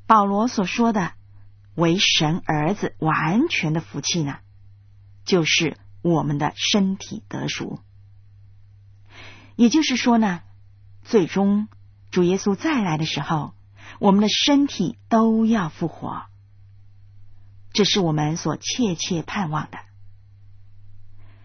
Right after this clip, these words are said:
基督徒的救恩不是单单灵魂得救，我们最终的目标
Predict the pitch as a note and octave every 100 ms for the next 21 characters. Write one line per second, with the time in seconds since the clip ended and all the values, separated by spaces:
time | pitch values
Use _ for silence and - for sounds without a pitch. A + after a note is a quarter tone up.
0 | - - - - - G3 G#3+ - D#3 D#3+
1 | A#3+ E3+ - F#3+ G3 G#3 - - - -
2 | A3+ A3+ A3+ C4+ B3 A#3+ A#3+ A#3 G#3+ D#3
3 | F3 D#3+ D3 C#3+ C#3+ - C#3+ - - -
4 | - - - - - - - - - G3
5 | G3 G#3+ E4 A#3 G#3+ G3 F3+ F#3 - F3
6 | E3 F3